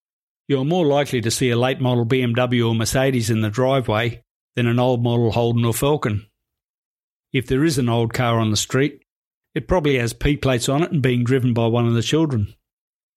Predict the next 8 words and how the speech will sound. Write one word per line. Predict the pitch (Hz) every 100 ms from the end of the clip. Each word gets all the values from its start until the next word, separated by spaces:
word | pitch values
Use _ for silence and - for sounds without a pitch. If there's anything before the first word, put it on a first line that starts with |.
| _ _ _ _ _ _ _
Bridgeman | 156 160 151 131
Downs | 127 131 123 -
was, | 139 123 120 147 - - _
and | 127 127
is, | 139 120 143 - - _ _ -
an | 123
affluent | 127 - 120 120
suburb. | - 156 147 117 104